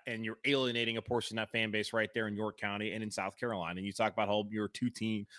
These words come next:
or two states, one team, not great look there. And people didn't even want you to bring back Rhule in the first place. So, and if the team stinks, it's gonna be really hard to convince people to come back in twenty twenty-three. But as I keep saying, it's the N F L, and they sell hope better than anybody else, and people will keep showing up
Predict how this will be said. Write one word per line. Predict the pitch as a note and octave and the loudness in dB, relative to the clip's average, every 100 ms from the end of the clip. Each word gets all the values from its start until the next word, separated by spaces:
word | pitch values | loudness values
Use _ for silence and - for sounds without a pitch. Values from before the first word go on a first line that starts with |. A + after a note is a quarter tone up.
| - | -6
or | |
two | G#2 B2+ | -2 0
states, | - A#2+ A2+ | 2 2 2
one | A2+ A#2 | 0 0
team, | G2+ F#2+ F#2 - - - - - - | 0 -2 -2 -8 -20 -20 -20 -20 2
not | G#2+ A2+ | 6 8
great | B2 A#2+ | 10 8
look | A#2 A#2 - | 8 4 2
there. | E2+ E2 G2+ - _ _ _ _ - | 0 0 -2 -8 _ _ _ _ 4
And | G#2+ G2+ G2 F#2+ F2+ - _ _ _ _ | 6 8 6 2 -4 -10 _ _ _ _
people | C3 B2+ | 6 10
didn't | C#3 C3+ | 12 10
even | A#2 | 10
want | D#3 | 10
you | C#3+ | 10
to | A#2+ | 8
bring | A2+ | 8
back | A2 G#2+ | 8 8
Rhule | G#2+ | 6
in | A2 | 4
the | |
first | - E3 F3 | 8 8 6
place. | - E2 G2 - - - - _ | 0 -4 -4 -6 -12 -20 -20 _
So, | - B2+ A#2 A2 G#2+ | 8 12 12 12 8
and | A#2 | 4
if | G2+ | 2
the | - | -2
team | - D3 B2+ | 6 6 8
stinks, | - D#3 A#2+ | 6 6 4
it's | |
gonna | C3 | 0
be | B2 | 2
really | G2+ D3+ | 6 8
hard | D3 E3+ C#3 | 10 10 8
to | B2 | 6
convince | C3 B2+ C#3 | 6 6 4
people | D3 C3+ | 2 0
to | B2+ | 0
come | - B2+ | 2 6
back | C#3 C3+ | 6 6
in | |
twenty | B2 C3+ | 0 0
twenty-three. | C3 C3+ B2+ F3+ | 0 0 4 4
But | G2+ | 4
as | G#2 | 6
I | C3 | 4
keep | - F3+ | 6 0
saying, | D3+ G3+ B2 B2 | 6 8 8 6
it's | - | 4
the | D#3+ | 6
N | |
F | E3 - | 6 8
L, | B2+ B2 A#2+ - - | 8 10 6 0 -2
and | A2+ | 2
they | |
sell | A#2 C#3 A#2+ | 4 6 8
hope | B2+ A#2+ | 8 10
better | A#2+ | 8
than | A2 | 8
anybody | G#2+ A2+ A2+ A2+ | 6 8 10 10
else, | A2 G#2+ | 8 4
and | G#2 F#2+ | -2 -2
people | A2+ A2 | 0 0
will | G#2 | 0
keep | A#2 G#2+ | -2 2
showing | A#2 A2+ G2+ | 2 4 4
up | G2+ | 2